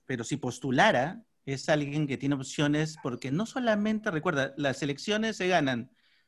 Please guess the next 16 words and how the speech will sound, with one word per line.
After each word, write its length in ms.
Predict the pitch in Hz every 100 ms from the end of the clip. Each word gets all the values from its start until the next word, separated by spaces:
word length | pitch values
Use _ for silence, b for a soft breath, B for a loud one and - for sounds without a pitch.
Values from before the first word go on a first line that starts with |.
| _ _
por 180 | 127 127
una, 420 | 147 151 151 160
un 120 | 165
personaje 600 | 156 151 156 139 160 - 147
que 120 | 123
tenga 340 | - 143 147
un 80 | 143
liderazgo 420 | 135 127 135 139
carismático, 800 | 127 117 113 143 170 147 117 127
que 100 | 123
sea 240 | 123 127 120
cro-, 320 | 120 117 127
creíble, 480 | 127 123 165 147 120
que 80 | 113
sea 120 | 123
confiable, 560 | 117 113 175 160 139